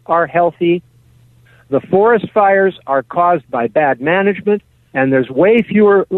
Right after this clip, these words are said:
of them now than there were back in the early nineteen hundreds when we didn't have knowledge or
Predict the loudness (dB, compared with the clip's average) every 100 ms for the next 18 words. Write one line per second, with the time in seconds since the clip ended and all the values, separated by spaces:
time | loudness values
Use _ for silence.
0 | -8 -4 -4 -2 -2 0 0 0 0 0
1 | 0 0 0 0 -2 -4 _ _ -12 -8
2 | -4 -2 0 0 -2 -4 -4 -4 -4 -4
3 | -2 -2 -2 -2 0 0 0 0 2 0
4 | 0 0 2 0 -2 -8 _ _ _ 0
5 | 2 2